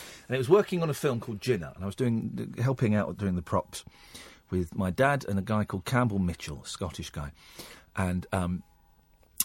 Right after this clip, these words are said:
as the, the three months went on, I also ended up being Christopher Lee's double. So the,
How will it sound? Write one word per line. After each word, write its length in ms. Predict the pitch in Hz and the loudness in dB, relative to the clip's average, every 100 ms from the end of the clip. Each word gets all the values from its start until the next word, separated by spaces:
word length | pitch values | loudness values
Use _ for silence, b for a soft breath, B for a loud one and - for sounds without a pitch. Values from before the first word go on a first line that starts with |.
| - | 2
as 200 | 107 95 | 2 2
the, 180 | 107 101 | 0 2
the 100 | 110 | 0
three 220 | - 143 | 4 4
months 280 | 120 104 - | 4 2 0
went 200 | 95 82 | 0 -2
on, 140 | 82 | -2
I 20 | |
also 240 | 87 101 101 | 0 2 0
ended 180 | 87 87 | -2 -4
up 120 | - | -4
being 180 | 92 82 | -4 -2
Christopher 400 | 95 - 85 92 | -4 -6 -4 -2
Lee's 200 | 85 82 | -2 2
double. 340 | 139 135 139 | 2 2 -4
So 180 | - 82 | -8 -6
the, 180 | 90 | -4